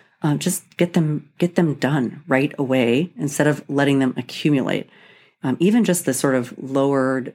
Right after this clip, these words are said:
uh, cognitive load and not having to keep track of those things and thinking about those things,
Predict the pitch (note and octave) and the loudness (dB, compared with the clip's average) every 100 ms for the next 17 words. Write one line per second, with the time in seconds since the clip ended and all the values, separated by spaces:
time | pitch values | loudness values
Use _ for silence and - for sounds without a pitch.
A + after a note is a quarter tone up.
0 | _ - B2+ A#2+ - - D#3 F#3 G3+ G3 | _ -6 -4 -4 -6 -4 0 4 4 2
1 | G#3+ G#3 G#3+ A3+ A3 - - _ - C3+ | 2 2 2 2 -2 -6 -20 _ -2 0
2 | C#3+ D3+ C#3 C3 - - D3 D#3+ F3 F3 | 2 2 0 0 -4 -2 -2 0 0 0
3 | F3 F3+ F3 E3+ - - C#3 C#3+ F3 E3+ | 0 2 2 0 -6 -2 -2 2 0 2
4 | F3 E3+ F3 F3 F#3 F3+ F3+ | 0 0 0 0 2 4 2